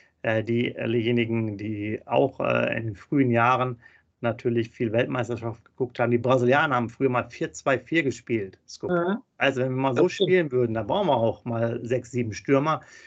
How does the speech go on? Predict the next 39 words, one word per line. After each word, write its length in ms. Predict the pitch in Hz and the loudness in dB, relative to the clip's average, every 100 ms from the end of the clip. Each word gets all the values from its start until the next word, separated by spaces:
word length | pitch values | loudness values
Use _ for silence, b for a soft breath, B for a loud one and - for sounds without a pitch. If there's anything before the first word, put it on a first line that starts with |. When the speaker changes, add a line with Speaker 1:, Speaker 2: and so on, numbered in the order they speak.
| B - | B -2
Speaker 1:
Also 220 | 127 120 | -2 0
vielleicht 260 | 131 127 | 0 0
sind 80 | 131 | 0
das 140 | 123 127 | -4 -2
auch 120 | 110 | 0
mal 200 | 120 123 | 0 0
andere 240 | 135 127 | 0 0
taktische 420 | - 131 - - | -2 -4 -6 -4
Überlegungen. 680 | 127 107 110 - 139 147 143 | -2 0 2 4 4 2 -2
Viererkette 600 | 135 135 123 127 120 120 | 0 2 4 2 0 -2
wurde 200 | 113 117 | 0 0
ja 60 | 113 | 0
auch 200 | 123 - | -2 -6
öfters 340 | - - 131 - | -12 -6 -6 0
mal 120 | 120 | 0
gefordert, 540 | 120 117 120 123 120 B B B B _ | 0 0 2 2 0 B B B B _
ein 40 | - | -2
bisschen 260 | 117 127 | -2 0
augenzwinkernd. 800 | 120 120 127 120 123 113 113 113 | 0 2 2 -2 -4 -2 -2 -2
Und, 280 | 123 117 101 | -2 -4 -2
äh, 160 | 117 107 | -2 2
Werder 220 | 123 127 | 4 4
Bremen 240 | 117 131 | 4 2
soll 120 | 123 | 4
ja 60 | 123 | 2
für 200 | - 139 | 0 -4
offensiven 500 | 139 135 120 139 131 | -4 -2 -2 -2 -2
und 100 | 127 | -8
spektakelhaften 1000 | - 139 127 - 131 135 123 123 - 117 | -4 -4 -4 -4 -2 -2 -4 -6 -8 -12
Fußball 420 | - 151 - 131 | -10 -10 -2 -2
stehen, 340 | - 135 131 120 | 0 2 2 2
wurde 140 | 117 | -2
vom 160 | 127 120 | -6 -2
Ole 180 | 120 | 0
Werner 220 | 113 117 127 | 2 0 0
auch 80 | |
nochmal 220 | 143 131 120 | -2 -2 -2
gesagt. 400 | 110 120 120 120 b b b _ | 0 0 0 -6 b b b _
Also 500 | 113 120 117 123 123 | 0 2 2 0 -4